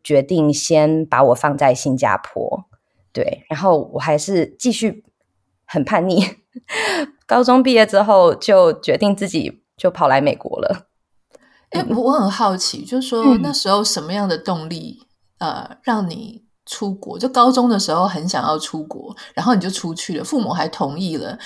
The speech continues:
Speaker 2: 那个时候难道父母没有说，“不行，你就是一定要到大学再出国？”你的父母对你的教育是怎么样？你是跟他们闹不好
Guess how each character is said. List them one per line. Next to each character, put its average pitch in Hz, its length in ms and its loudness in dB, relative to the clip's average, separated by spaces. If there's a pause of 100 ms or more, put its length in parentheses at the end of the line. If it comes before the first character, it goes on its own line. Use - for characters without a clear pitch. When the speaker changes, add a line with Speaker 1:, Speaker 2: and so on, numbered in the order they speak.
(220)
Speaker 2:
那 349 80 -4
个 330 80 0
时 254 80 2
候 269 100 2
难 202 160 2
道 233 180 4
父 233 200 -4
母 175 100 -4
没 156 140 -6
有 190 120 -2
说 156 380 -2
，“不 190 100 -4
行， - 400 -4
你 165 80 -10
就 202 140 -4
是 220 160 -4
一 180 60 -6
定 196 100 -2
要 202 160 0
到 196 160 -2
大 190 180 0
学 180 160 -6
再 165 140 -4
出 147 320 -8
国？” 139 240 -14
你 185 80 -2
的 214 60 0
父 294 200 -6
母 190 120 -2
对 202 140 -2
你 180 40 -4
的 143 140 -6
教 156 260 -2
育 147 100 -2
是 151 140 -6
怎 147 220 -10
么 - 80 -20
样？ - 160 -16 (100)
你 214 80 2
是 339 160 -2
跟 - 140 2
他 311 80 4
们 240 120 4
闹 269 140 6
不 247 160 4
好 139 300 -2